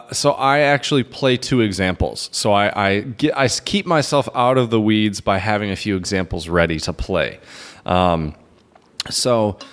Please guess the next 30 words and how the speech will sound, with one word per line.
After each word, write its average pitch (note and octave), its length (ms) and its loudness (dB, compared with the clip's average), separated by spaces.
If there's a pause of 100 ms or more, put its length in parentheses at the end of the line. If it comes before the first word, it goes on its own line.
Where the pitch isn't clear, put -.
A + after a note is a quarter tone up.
(180)
so D#3 180 -2
what D#3 160 2
I C#3+ 100 4
do D3 220 0
is C#3 120 0
I B2 140 4
explain A#2+ 640 0
how A#2 260 0
to A#2 100 2
write, G2+ 400 2 (140)
like, G2+ 180 -4
a G2 300 -2
very C3+ 260 2
simple A#2 760 0
one C3+ 420 0
verse G#2 540 0
twelve G2+ 360 0
bar F#2+ 140 4
blues, D#2+ 580 -6
right? G#2 240 2
So - 120 -2
you A2 180 4
need, A2+ 400 2 (540)
uh, G#2 200 2
you A#2 200 2
need, A#2+ 440 2 (380)
basically B2 480 2
you A2 220 2
have G2+ 200 -2
your F#2+ 260 -2